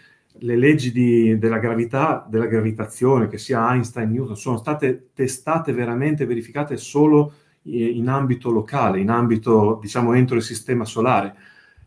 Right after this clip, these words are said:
Eh, oltre, mm, non, non esiste la prova assoluta, provata della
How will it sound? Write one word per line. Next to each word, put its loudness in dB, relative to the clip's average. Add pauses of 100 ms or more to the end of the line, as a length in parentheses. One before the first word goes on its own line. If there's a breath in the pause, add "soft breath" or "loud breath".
Eh, -16
oltre, 6
mm, -2
non, -2
non -2
esiste 2
la 0
prova 2
assoluta, 0
provata -4
della -2